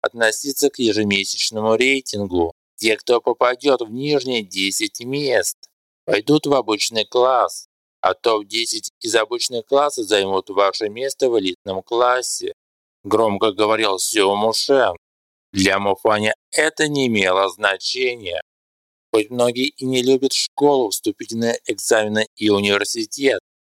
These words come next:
без этого всего, как вы можете стать богаче, не только снаружи, но и внутри. Ресурсы школы не хуже ресурсов богатых семей. Разница заключается в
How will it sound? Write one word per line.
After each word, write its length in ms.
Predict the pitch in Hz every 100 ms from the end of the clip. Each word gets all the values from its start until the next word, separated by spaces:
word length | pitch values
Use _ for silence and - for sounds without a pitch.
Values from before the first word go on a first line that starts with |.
| _
без 260 | 107 101 101 -
этого 400 | 156 156 151 147
всего, 440 | 135 - 143 151
как 200 | 143 113
вы 120 | 113 107
можете 400 | 98 95 - 98
стать 300 | - 101 95
богаче, 800 | 104 101 123 139 139 - 98 82 82 _ _ _
не 160 | 98 98
только 360 | - 104 101 107
снаружи, 680 | - 117 127 156 147 151
но 260 | 135 113 92
и 100 | 90
внутри. 720 | 95 101 104 131 131 117 85 - _ _ _
Ресурсы 720 | 107 95 87 - 101 - 117
школы 480 | 104 - 143 135 113
не 160 | 110 104
хуже 320 | 107 117 117
ресурсов 600 | 113 110 - 156 147 143
богатых 500 | 127 104 101 - 98
семей. 640 | - - 110 123 131 101 82 _ _ _ -
Разница 540 | 98 98 101 104 113
заключается 680 | 107 107 107 113 113 -
в 40 | 127